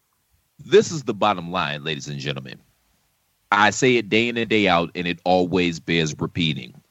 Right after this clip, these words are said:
If you appreciate the content that we provide day in and day out here at The Chair Shot, your favorite website for news, reviews, opinion, and analysis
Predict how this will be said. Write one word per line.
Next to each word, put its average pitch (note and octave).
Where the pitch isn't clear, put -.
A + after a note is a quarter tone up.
If F2+
you C3
appreciate D3
the G2+
content B2
that F2
we G#2
provide F2+
day A2+
in G2
and E2+
day F#2
out G2
here D3
at F2+
The F#2
Chair F2
Shot, D#2+
your F#2+
favorite G2+
website G2+
for G2+
news, G2+
reviews, F#2+
opinion, G2+
and A2
analysis F#2+